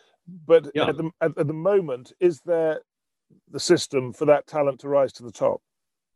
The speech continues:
Speaker 2: I think in, in pockets it does. You know, there's enormous creativity, you know, Nollywood, it comes up in business, you know, different aspects of business. You know, N-, Nigerians, when they get overseas, are incredibly successful economically in the United States, for example, that, you know, they're as successful as any,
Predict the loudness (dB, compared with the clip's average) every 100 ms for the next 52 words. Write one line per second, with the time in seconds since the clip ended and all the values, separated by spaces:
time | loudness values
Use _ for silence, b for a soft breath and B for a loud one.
0 | _ _ _ _ _ _ _ _ _ _
1 | _ -8 -2 0 0 0 0 2 2 0
2 | -4 -4 -4 -4 -6 -2 -4 -4 -6 -4
3 | 0 0 0 -4 -2 -4 -6 0 0 0
4 | -4 -6 -6 -8 -4 -2 0 0 0 0
5 | -2 -4 -6 -10 -10 -4 -2 0 -2 -2
6 | -10 -10 2 2 2 -4 -6 -10 -8 -4
7 | -2 -2 -4 -4 -4 -2 -2 -2 -4 -2
8 | -6 0 0 2 -2 -4 -6 -2 -2 -2
9 | -2 -2 -2 -2 -2 0 -2 -4 -4 -2
10 | -2 -2 0 -2 -2 -4 -2 -2 0 -2
11 | -2 -4 -2 -2 -4 -4 -8 -2 -2 0
12 | -4 -4 -2 0 0 -2 -4 0 0 0
13 | -2 -6 -10 0 0 -2 -4 -4 -2 -4
14 | -4 -10 -6 -6 -2 -4 -2 0 0 0
15 | -4 -8 -4 -4 -2 -2 -2 -2 0 0
16 | 0 -4